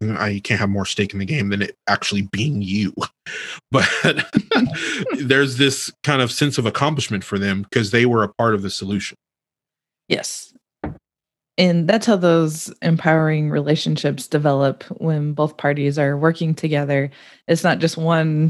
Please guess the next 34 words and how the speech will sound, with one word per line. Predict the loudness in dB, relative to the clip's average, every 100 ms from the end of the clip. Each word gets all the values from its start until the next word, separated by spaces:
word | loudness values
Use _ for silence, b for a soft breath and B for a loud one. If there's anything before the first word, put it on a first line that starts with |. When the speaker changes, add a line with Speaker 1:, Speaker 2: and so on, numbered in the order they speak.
| 0 0
Speaker 2:
group | 4 4 2 2
doing, | 4 4 4 4
offering | 4 2 4 4
all | 6 4
the | 2
solutions | 0 0 0 0 -2 -2
and | -4
things, | -4 -4 -4
but | -2 0
everybody's | 2 2 0 -2 -2
working | -2 0 -2
together. | 0 0 0 0
So | 0 -2
that's | 0 -2 -6 -6
really | -4 0 2 2
important. | 4 2 4 2 2 -2 -8 -20 B B B B 2
Um, | 4 4
and | 4 4
part | 4 2 2
of | 2
that, | 2 0 0 -2 -4
as | 0 0
you | 0 -2 -2 -6 -14
heard | -8 -6 -4 -6 -8 -6
mentioned | 0 2 2 0
in | 0 0
the | 0
interview, | 0 0 -2 -4 -4 B B B B -2
is | 2 4 4 2 -2
asset-based | -2 -2 0 -2 -2 0 2 2 -2 -4
development. | 0 0 0 -2 -2 -2 -12 -12
Speaker 1:
Yep. | -10 -2
Speaker 2:
And | -2 0 -2 -4 -10 _
that's, | 0 0 -2 -10